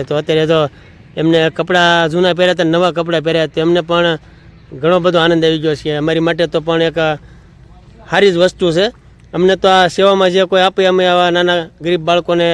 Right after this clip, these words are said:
દેવી છીએ. એટલે આવું બધું તમે સેવાનું કામ કરતા રહેજો અને આપણી સાથે ઘડીક એમના બાળકો સાથે બેસવી. તો ચાલો અમે એના બેસવી. આ ત્રણેય બાળકોને આપણે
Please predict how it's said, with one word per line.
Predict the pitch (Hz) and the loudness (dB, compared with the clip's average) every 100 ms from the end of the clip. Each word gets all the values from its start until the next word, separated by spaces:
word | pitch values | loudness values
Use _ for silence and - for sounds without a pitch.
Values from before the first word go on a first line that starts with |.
| 160 - _ _ - | -4 -8 _ _ -4
દેવી | 175 170 | 0 0
છીએ. | 127 135 127 | -2 -8 -8
એટલે | _ _ _ _ 165 | _ _ _ _ 0
આવું | 180 | 0
બધું | 180 180 196 190 180 170 _ - - _ - - - | 2 4 4 4 0 -4 _ -20 -20 _ -20 -20 -14
તમે | 170 180 185 180 175 - - - _ - | -8 -6 -4 -6 -10 -20 -20 -20 _ -16
સેવાનું | 180 190 196 175 | -8 -4 -4 -6
કામ | 185 190 | -8 -8
કરતા | 165 196 214 | -10 -6 -4
રહેજો | 202 202 226 254 _ _ _ _ _ | -2 -2 -4 -6 _ _ _ _ _
અને | 160 160 | -10 -8
આપણી | 185 185 175 | -6 -8 -6
સાથે | 185 185 185 180 170 - | -6 -4 -4 -4 -8 -16
ઘડીક | - 175 175 | -8 -8 -6
એમના | 180 175 | -6 -6
બાળકો | 165 175 180 | -6 -8 -8
સાથે | 170 165 160 | -10 -8 -8
બેસવી. | 180 180 156 | -8 -10 -12
તો | 156 | -12
ચાલો | 151 175 | -8 -6
અમે | 170 170 | -4 -6
એના | 165 | -6
બેસવી. | 160 185 170 156 151 - - _ _ _ _ _ - _ _ - - - - - - - - - - - - _ | -6 -8 -8 -12 -14 -20 -20 _ _ _ _ _ -20 _ _ -20 -20 -20 -20 -20 -20 -20 -20 -20 -20 -20 -20 _
આ | 170 | -20
ત્રણેય | 196 202 220 226 | -18 -12 -10 -10
બાળકોને | 196 208 220 214 | -12 -12 -12 -12
આપણે | 208 202 | -12 -12